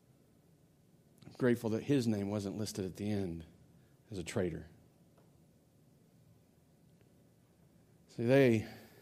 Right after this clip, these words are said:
they were not perfect. They were not ready. So much of the time we,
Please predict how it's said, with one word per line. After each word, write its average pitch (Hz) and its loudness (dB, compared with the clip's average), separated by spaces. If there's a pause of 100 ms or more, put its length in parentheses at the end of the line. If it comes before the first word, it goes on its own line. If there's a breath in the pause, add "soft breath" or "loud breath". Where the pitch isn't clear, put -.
(920 soft breath)
they 131 -4
were 135 0
not 107 -2
perfect. - -8 (1700)
They 120 2
were 110 2
not 98 -2
ready. 90 -4 (1900)
So - 4
much 147 6
of 131 2
the 123 2
time 143 4
we, 120 4